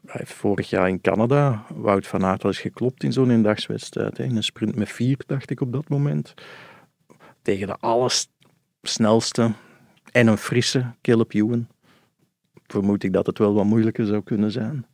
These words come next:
Maar ik, in het hoofd van Pogacar kijkende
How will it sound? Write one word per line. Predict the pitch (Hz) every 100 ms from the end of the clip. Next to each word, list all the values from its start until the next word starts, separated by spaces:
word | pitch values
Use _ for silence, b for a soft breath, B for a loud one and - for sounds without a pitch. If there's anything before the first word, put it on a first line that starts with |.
| b b b b b
Maar | - 87 87 87
ik, | - _ _ _ - 98 98
in | - -
het | 120 -
hoofd | 101 120
van | - 123 107 _ _ _ _ _
Pogacar | 131 - - - - _
kijkende | - 120 143 147 156 147